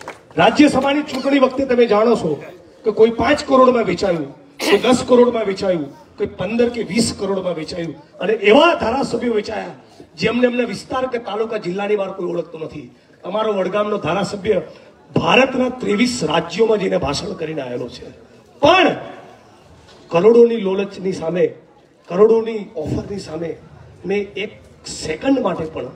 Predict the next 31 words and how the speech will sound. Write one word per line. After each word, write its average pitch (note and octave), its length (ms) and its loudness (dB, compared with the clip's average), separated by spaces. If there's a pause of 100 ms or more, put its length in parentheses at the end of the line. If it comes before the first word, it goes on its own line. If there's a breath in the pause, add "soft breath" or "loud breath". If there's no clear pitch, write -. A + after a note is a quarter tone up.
(360)
મારા E3+ 180 -2 (140)
ઈમાનનો E3+ 380 -2
સોદો C#3 320 -4
કર્યો A#2+ 260 -12
નથી. - 480 -12 (1900)
દુનિયાની D#4 480 6
ઓફર B3+ 300 2
થઈ G#3 260 -2
હશે, F3 200 -10 (680)
પણ E3+ 100 -8
મેં F#3 160 -8
નક્કી G3+ 260 -10
કર્યું F#3+ 260 -8
છે D#3+ 140 -10 (720)
કે D3+ 60 -12
રાજકારણ A3 640 -2
છોડી G#3+ 300 2
દઉં, B3 320 2 (400)
એ E3+ 80 -8
બને E3 360 0 (840)
તો - 80 -14
ભાજપના A3 680 0
કેમ્પમાં - 800 -8
આ F#3 80 -4
જીવન D#3 380 -2
પગ B2+ 220 -10
નહીં A#2 200 -8
મૂકું, G2+ 240 -14
એ - 800 -6
મારો E3 320 -2
સંકલ્પ. D#3+ 260 -2